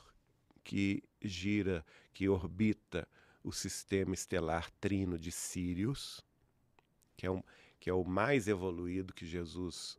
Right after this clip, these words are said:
governa, e esses seres de Sírios ajudam Jesus a governar os outros. Então, é, ele, é, no sistema binário de Capela, que são duas estrelas,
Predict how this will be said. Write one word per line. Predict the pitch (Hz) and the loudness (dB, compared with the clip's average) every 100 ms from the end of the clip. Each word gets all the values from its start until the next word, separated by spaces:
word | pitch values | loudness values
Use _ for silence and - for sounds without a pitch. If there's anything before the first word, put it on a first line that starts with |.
| - | -6
governa, | 104 87 78 80 82 98 131 - _ - - - | -2 -2 0 -2 -2 -4 -8 -12 _ -20 -20 -6
e | - 110 | 0 4
esses | 151 147 117 | 4 2 -2
seres | - 113 101 98 80 | -2 2 2 2 -2
de | 82 | -6
Sírios | - - 123 107 85 - - - _ - _ _ | -4 0 0 0 -2 -6 -14 -18 _ -20 _ _
ajudam | - 107 92 90 135 143 101 90 | 2 4 4 4 2 4 0 0
Jesus | 85 87 82 120 104 - - - | -4 -6 -4 -4 -4 -8 -12 -6
a | 101 | 0
governar | 98 95 107 98 95 | 2 4 2 0 0
os | 104 101 | 0 -2
outros. | 101 - - - - _ - - _ - | -4 -8 -14 -18 -20 _ -20 -20 _ -10
Então, | - - 101 - _ _ _ _ _ _ | -4 2 2 2 _ _ _ _ _ _
é, | - 92 90 90 87 - - - _ - - _ _ - - | -6 -2 -2 -2 -2 -4 -6 -16 _ -20 -20 _ _ -12 0
ele, | 110 104 131 117 107 - | 2 2 0 0 0 -2
é, | |
no | 110 107 | -2 -2
sistema | - - - 117 117 107 98 87 | -2 -6 0 2 4 6 4 2
binário | 92 104 107 98 92 90 90 | -2 0 2 2 2 0 -2
de | 85 | -6
Capela, | - 85 - 107 117 104 85 | -2 -2 2 4 4 4 0
que | - | -4
são | - 90 | -2 0
duas | 92 101 80 | 4 4 4
estrelas, | 78 - 90 101 101 87 - | -2 -6 0 0 0 -4 -10